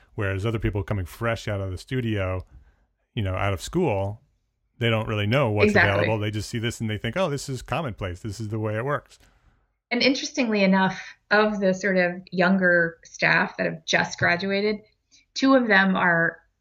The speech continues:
Speaker 2: graduates of Northeastern. And for the last two years, I've gone and spoken at the professional practice class about a small firm, but also this sort of alternative business model.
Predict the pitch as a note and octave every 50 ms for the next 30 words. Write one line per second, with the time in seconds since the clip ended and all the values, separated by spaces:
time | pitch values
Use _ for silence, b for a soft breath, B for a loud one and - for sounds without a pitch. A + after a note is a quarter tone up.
0 | _ - - G3 G3 F#3+ G3 F#3 F#3 F#3 F#3 F#3+ F3+ F3 - F#3 F3+ - - -
1 | D#3+ D#3+ D#3 D#3 D#3 B B B B B B B _ - F#3 F3+ F3+ F#3 A3 G#3
2 | G3 F#3+ G#3 A3 G#3 F#3+ - - B3 A#3 A3+ A#3 A3+ G#3+ G3+ F#3+ - F#3 F#3+ -
3 | - F#3+ F#3+ F#3+ F#3 F#3 F#3 - - _ - F#3 F3+ F3+ F#3+ F3 E3+ E3+ - E3+
4 | F3 - - - F3 E3+ E3+ E3+ - F3+ - G3 F#3 - - F3+ E3+ - F3 F3
5 | F3 - G#3+ - - - A#3 A#3 A#3+ B3+ - - - - - _ _ _ b b
6 | b b b b b - - F#3 F#3+ F3 F3 F3 - - F3+ F3 - - G3+ G3
7 | F#3 F#3 F#3+ - - G3 F#3 F#3+ F#3+ G3 G3 F#3+ F#3 - - D#3+ E3 E3 - F#3+
8 | F3 F3 E3+ - - - - - F3 F3 F3 F3 - E3 E3 E3 - - F#3 F3+
9 | F#3 F3 F3 E3+ - D#3+ D#3 - G#3 G#3 - A3 A3 G#3+ A3 A3+ A#3+ A#3+ A#3+ B